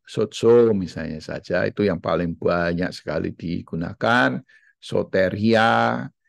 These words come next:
ya, atau, eh, yang berhubungan dengan itu kata soter,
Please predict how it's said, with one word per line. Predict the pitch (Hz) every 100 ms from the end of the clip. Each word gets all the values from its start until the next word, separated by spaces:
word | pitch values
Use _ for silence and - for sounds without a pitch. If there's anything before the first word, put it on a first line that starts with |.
| _ _
ya, | - 80 82 85 92 -
atau, | 80 80 - 90 90 87 -
eh, | 95 90 90
yang | 87 82
berhubungan | - 90 87
dengan | 87 90 87
itu | -
kata | - 87 -
soter, | 90 123 120 - 113 113 110 113